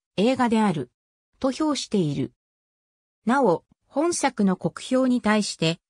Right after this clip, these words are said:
フォーゲルマン監督は、映画批評家の世界は、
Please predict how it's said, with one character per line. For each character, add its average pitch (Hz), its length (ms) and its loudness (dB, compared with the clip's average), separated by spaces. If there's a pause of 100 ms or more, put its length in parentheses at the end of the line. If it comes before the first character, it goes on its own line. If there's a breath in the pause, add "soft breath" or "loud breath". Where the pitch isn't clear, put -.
(160)
フ 233 140 2
ォ 285 40 2
ー - 20 -2
ゲ 294 160 0
ル 277 120 0
マ 254 140 4
ン 233 120 0
監 254 220 -2
督 185 280 -4
は、 160 200 2 (260)
映 220 200 2
画 285 100 0
批 262 140 0
評 277 260 -2
家 254 120 -2
の 247 100 2
世 254 160 -2
界 196 280 2
は、 156 180 2